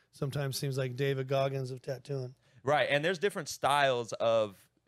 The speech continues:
Speaker 2: delivering it, right? And I'm not saying his style is my
Speaker 1: Yeah.
Speaker 2: style of delivering it,
Speaker 1: But he's
Speaker 2: but
Speaker 1: doing it.
Speaker 2: he's doing it.
Speaker 1: It's
Speaker 2: And
Speaker 1: like, good
Speaker 2: to your
Speaker 1: for you.
Speaker 2: point, he's doing it,
Speaker 1: Yes.
Speaker 2: regardless of how you feel about it. You could say that it's all motivational rah-rah without any, but,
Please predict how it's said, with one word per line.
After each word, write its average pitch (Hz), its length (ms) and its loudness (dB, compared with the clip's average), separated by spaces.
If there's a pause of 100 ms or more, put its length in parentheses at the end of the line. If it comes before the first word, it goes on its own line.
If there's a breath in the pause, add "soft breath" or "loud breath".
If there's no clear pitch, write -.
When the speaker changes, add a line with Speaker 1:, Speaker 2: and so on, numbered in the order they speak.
(120)
Speaker 2:
delivering 120 600 -2
it, 98 160 -10
right? 110 320 4
And 117 120 0
I'm 127 80 0
not 123 160 0
saying 117 260 -2
his 123 160 -4
style 107 340 2
is 98 140 -4
my 120 180 2
Speaker 1:
Yeah. 135 40 2
Speaker 2:
style 127 460 0
of 92 100 -8
delivering 95 460 -6
it, 95 60 -6
Speaker 1:
But 143 60 -2
he's 135 80 -4
Speaker 2:
but 127 100 2
Speaker 1:
doing 254 240 4
it. 127 140 -4
Speaker 2:
he's 127 140 -4
doing 156 380 -4
it. 98 120 -8
Speaker 1:
It's - 60 -20
Speaker 2:
And 131 100 2
Speaker 1:
like, 131 100 -4
good 220 140 0
Speaker 2:
to 285 60 0
your 285 120 2
Speaker 1:
for 233 120 2
you. 202 80 0
Speaker 2:
point, 107 200 -2 (220)
he's 135 260 -4
doing 151 420 -2
it, 107 120 0
Speaker 1:
Yes. - 20 0
Speaker 2:
regardless 147 420 0
of 135 60 -8
how 139 100 -2
you 131 120 -4
feel 175 260 -2
about 110 280 2
it. - 100 -6 (300 soft breath)
You 139 160 -4
could 147 120 -4
say 160 220 2
that 143 160 4
it's 131 140 -4
all 139 200 4
motivational 127 680 0
rah-rah 135 460 4
without 113 380 4
any, 113 180 -2 (240)
but, 139 240 2